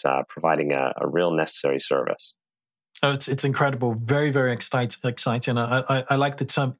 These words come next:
Speaker 2: instant liquidity to e-commerce entrepreneurs. And, you know, a, a, a ton of, um, you know, visitors, well, listeners rather, um, you know, are, are Shopify store owners.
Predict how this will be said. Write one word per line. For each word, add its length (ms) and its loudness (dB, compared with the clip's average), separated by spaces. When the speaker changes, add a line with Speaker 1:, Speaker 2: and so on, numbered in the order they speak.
Speaker 2:
instant 540 0
liquidity 720 -2
to 180 -4
e-commerce 340 0
entrepreneurs. 600 0
And, 280 0
you 80 0
know, 120 0
a, 40 0
a, 380 -2
a 120 0
ton 480 2
of, 380 0
um, 240 0
you 60 -2
know, 120 0
visitors, 540 -4
well, 240 -4
listeners 640 0
rather, 600 2
um, 360 0
you 80 -2
know, 200 -2
are, 260 0
are 80 -2
Shopify 500 -2
store 300 -2
owners. 540 0